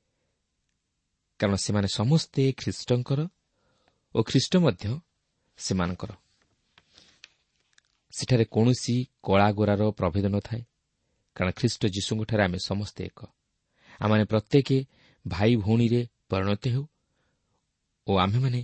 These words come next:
ସେହି ଅନନ୍ତ ରାଜ୍ୟରେ ମଧ୍ୟ ଏକ ହେବା। ଏଠାରେ ଦାସ ଓ ସ୍ୱାଧୀନ ବ୍ୟକ୍ତି ମଧ୍ୟରେ ଭିନ୍ନତା ଦେଖାଯାଏ, ମାତ୍ର ଖ୍ରୀଷ୍ଟ ଯୀଶୁଙ୍କଠାରେ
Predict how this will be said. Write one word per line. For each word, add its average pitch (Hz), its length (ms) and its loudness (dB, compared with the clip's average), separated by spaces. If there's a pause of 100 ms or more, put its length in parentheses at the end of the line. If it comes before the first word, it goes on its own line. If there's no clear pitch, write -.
(260)
ସେହି 95 240 -2
ଅନନ୍ତ 104 380 0
ରାଜ୍ୟରେ 104 460 -2 (360)
ମଧ୍ୟ 98 280 -4 (480)
ଏକ - 240 -2
ହେବା। 90 280 -8 (1040)
ଏଠାରେ 101 300 0
ଦାସ 90 360 0
ଓ 110 120 2
ସ୍ୱାଧୀନ 92 460 -4
ବ୍ୟକ୍ତି 98 280 -4
ମଧ୍ୟରେ 107 320 -4 (840)
ଭିନ୍ନତା 110 340 0
ଦେଖାଯାଏ, 87 420 -8 (1000)
ମାତ୍ର 98 200 -2
ଖ୍ରୀଷ୍ଟ - 340 -4
ଯୀଶୁଙ୍କଠାରେ 101 600 -4